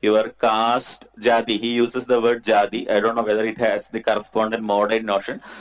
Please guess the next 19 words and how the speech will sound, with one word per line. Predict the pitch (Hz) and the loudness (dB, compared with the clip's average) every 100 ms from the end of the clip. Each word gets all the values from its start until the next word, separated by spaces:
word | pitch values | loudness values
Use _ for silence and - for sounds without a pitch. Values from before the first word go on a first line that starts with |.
| - | -20
So, | - 107 104 92 | -2 2 2 2
uh, | 101 101 78 | 0 -2 -4
irrespective | 113 120 127 131 143 127 143 | -2 2 2 0 -4 -2 0
of | 151 107 | 0 -4
jati, | 104 120 117 120 120 151 - - _ _ | -2 2 2 2 0 -4 -6 -20 _ _
kalam, | 120 117 120 123 147 - - - | 2 4 4 4 2 -2 -12 -18
desham, | 101 117 123 131 - 175 208 - | 2 4 4 2 2 0 0 -4
and | 131 139 | -4 0
the | 170 | 0
occasion, | 139 - 139 131 - | 0 0 0 0 -8
samaya. | - - 131 107 - - - _ | -6 -2 0 -2 -4 -8 -20 _
So, | - | 0
irrespective | 135 120 127 - 135 - 147 | 2 2 -2 -4 -4 0 0
of | 143 | 2
whether | 131 131 | 0 2
you | 127 123 | 2 2
are | 120 | 2
a | 120 | -2
king | - 156 123 123 117 | 0 0 0 -4 -8